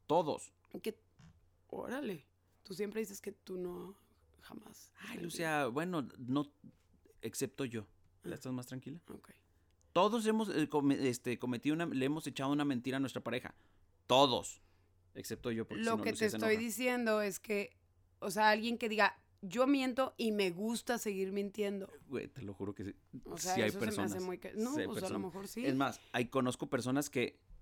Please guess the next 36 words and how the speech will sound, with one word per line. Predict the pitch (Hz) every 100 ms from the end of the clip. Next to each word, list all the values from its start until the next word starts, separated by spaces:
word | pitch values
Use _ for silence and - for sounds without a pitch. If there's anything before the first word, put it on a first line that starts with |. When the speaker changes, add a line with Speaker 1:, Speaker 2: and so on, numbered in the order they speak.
| - - -
Speaker 1:
mienten | 120 127 143 143 180 190 - -
sin | - 120 113
tener | 104 107
que | -
mentir. | 107 104 - - - - - - _ - - - - - -
O | 123
sea, | 139 139 -
en | 127 123
cosas | 135 165 156 - _
tan | 143 143 147
estúpidas. | 139 143 131 120
Pero | 135 127
bueno, | 131 -
este, | 127 - 127
iba | 139
a |
decir | 135 139
algo | 120 120 123
de, | 107 90 -
de | 107 110
las | 104
mentiras. | 104 104 107 107 -
Este, | - -
y | 123
esto | 131 -
es | 127 - - - -
muy | 147 170 185 185
clásico | 170 147 135 139 135 117
de, | 107 104 -
de | 113
los | 107 113
hombres. | 117 127 127
Seguro | 110 110 123 160 190 190
lo | 160
has | 135
escuchado | 143 - 117 120 147